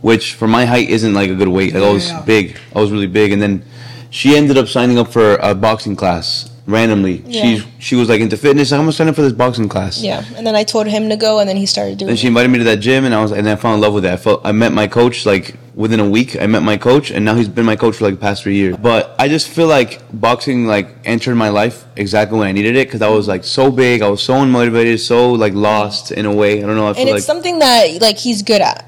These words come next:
Speaker 3: Like, he's genuinely
Speaker 2: Yeah.
Speaker 3: good at it, and it's
Speaker 1: Yeah.
Speaker 3: opened up a lot of doors for him, because at the time that he was doing boxing, boxing became really big in the social media
Speaker 2: Yeah.
Speaker 3: world. You know,
Speaker 1: That
Speaker 3: all
Speaker 1: was,
Speaker 3: the
Speaker 1: like, that was, like, three years
Speaker 3: influencers
Speaker 1: ago.
Speaker 3: doing it.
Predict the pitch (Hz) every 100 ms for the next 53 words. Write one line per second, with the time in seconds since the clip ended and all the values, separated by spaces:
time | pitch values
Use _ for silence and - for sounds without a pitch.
0 | - 220 202 196 240 226 240 247 240 233
1 | 202 233 226 196 180 - 220 226 214 196
2 | 220 233 226 208 208 202 208 214 220 208
3 | 202 202 220 202 208 - 220 220 190 277
4 | 285 240 233 214 202 - 214 208 202 202
5 | 226 202 220 208 202 190 190 190 185 -
6 | 190 - 185 185 190 220 233 247 - -
7 | - - - 220 214 120 139 135 143 151
8 | - 151 147 160 143 117 104 247 240 226
9 | 196 196